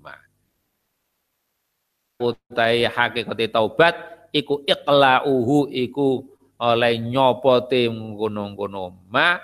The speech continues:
fil hali ing dalam sanalika. Jadi lek taubat itu berarti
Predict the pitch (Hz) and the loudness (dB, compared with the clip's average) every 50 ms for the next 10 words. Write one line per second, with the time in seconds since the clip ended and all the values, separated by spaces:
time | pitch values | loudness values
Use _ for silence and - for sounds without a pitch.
0 | - - - _ _ - 135 120 104 92 - - 110 110 107 104 101 104 104 92 | -12 -20 -20 _ _ -4 -2 -2 -2 -2 -2 0 2 2 2 0 -2 -6 -12 -14
1 | 95 90 _ 90 87 90 90 87 92 82 82 82 82 82 85 85 _ 90 85 80 | -16 -14 _ -10 -10 -10 -10 -10 -12 -12 -12 -14 -20 -20 -20 _ _ -12 -12 -12
2 | 82 _ _ _ _ _ - 98 101 110 107 104 98 - 113 104 104 101 - 117 | -14 _ _ _ _ _ -10 -8 -6 -6 -6 -6 -6 -4 -4 -4 -4 -2 -2 -2
3 | 107 95 - 107 113 123 123 107 - 110 95 - 107 95 92 - 131 123 - | -2 -2 -4 -6 -6 -4 -6 -6 -6 -8 -8 -6 -6 -4 -4 -2 -4 -4 -6